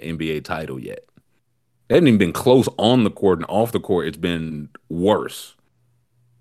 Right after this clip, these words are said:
Players, coaches, how they, like, the new coach they're about to bring in. Again, there's just been no backbone at any point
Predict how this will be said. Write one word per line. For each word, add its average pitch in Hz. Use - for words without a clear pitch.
Players, 120
coaches, 120
how 107
they, 107
like, 101
the 90
new 104
coach 113
they're 104
about 101
to 110
bring 92
in. 71
Again, 98
there's 90
just 98
been 95
no 98
backbone 85
at 73
any 95
point 69